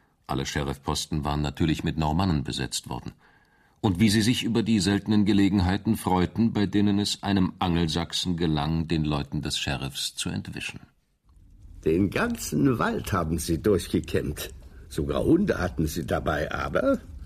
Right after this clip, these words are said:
Speaker 2: er blieb wie vom Erdboden verschluckt. Keiner hatte sein Gesicht so deutlich gesehen, dass er hätte sagen können, wer es war.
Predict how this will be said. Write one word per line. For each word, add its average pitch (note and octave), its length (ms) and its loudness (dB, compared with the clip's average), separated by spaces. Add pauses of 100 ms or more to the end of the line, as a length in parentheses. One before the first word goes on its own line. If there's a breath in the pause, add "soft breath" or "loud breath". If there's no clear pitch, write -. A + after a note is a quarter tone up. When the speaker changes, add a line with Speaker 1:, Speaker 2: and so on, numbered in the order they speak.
(460 loud breath)
Speaker 2:
er B3+ 360 4
blieb A#3+ 540 0
wie G#3 220 4
vom E3 360 2
Erdboden A#2+ 680 4
verschluckt. - 840 -4 (920 loud breath)
Keiner G#2+ 520 2
hatte F#2 260 0
sein E2 320 0
Gesicht E2+ 500 0
so G#2+ 180 4
deutlich F#2+ 500 0
gesehen, G2 400 0
dass F#2 220 0
er F2+ 100 0
hätte E2+ 240 0
sagen G2+ 440 0
können, G#2 500 -2
wer A3+ 380 0
es - 180 -2
war. F3+ 420 -2